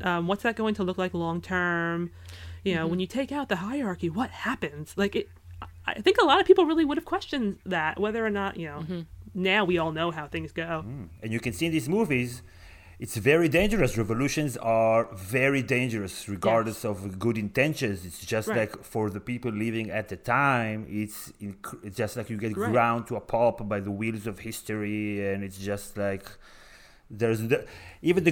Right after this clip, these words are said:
Speaker 3: good guys, there are no good guys in revolutions. And I think that's also a
Speaker 2: Mm-hmm.
Speaker 3: recurring theme in the movies. You can see that there's not a lot of nuance, not only in The Patriot, because revolutions are not very nuanced times. You have the regime and you have the revolutionaries,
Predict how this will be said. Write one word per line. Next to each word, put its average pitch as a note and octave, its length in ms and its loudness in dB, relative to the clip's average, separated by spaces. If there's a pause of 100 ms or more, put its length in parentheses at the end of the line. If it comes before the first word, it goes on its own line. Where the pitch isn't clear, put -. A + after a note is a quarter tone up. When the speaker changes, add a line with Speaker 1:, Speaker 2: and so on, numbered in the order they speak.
Speaker 3:
good G#3 160 8
guys, F3 200 10
there D#3+ 140 8
are D#3+ 140 6
no F#3 60 10
good C#3+ 200 4
guys A2+ 280 8
in G#2+ 80 -2
revolutions. F#2+ 540 -4
And G#2 100 2
I G#2+ 40 0
think E3 340 -4
that's C3+ 220 0
also C3 260 0
a A#2 40 2
Speaker 2:
Mm-hmm. A2 100 0
Speaker 3:
recurring B2+ 240 0
theme B2+ 240 -6
in G#2+ 80 -6
the G#2+ 60 -4
movies. B2 400 -2
You G2+ 60 -12
can G2+ 140 -8
see B2+ 600 -4
that G#2+ 260 -2
there's G#2 260 -6
not C#3 240 4
a C#3+ 60 2
lot C#3 160 2
of A2+ 100 -4
nuance, C3+ 540 0
not A#2 200 -2
only A2 600 -4
in F#2+ 100 -6
The F#2 80 -10
Patriot, G#2 380 -6
because A2+ 320 -2
revolutions A2+ 640 0 (360)
are G#2+ 160 0
not G#2+ 220 -2
very G#2+ 580 -2
nuanced G2+ 600 -4
times. G#2 640 -4 (420)
You - 60 -12
have G2 320 -4
the G#2+ 80 -2
regime C3 540 2
and A#2 100 -2
you A2 80 -6
have G#2+ 320 0
the G#2 480 -2
revolutionaries, A2 880 -4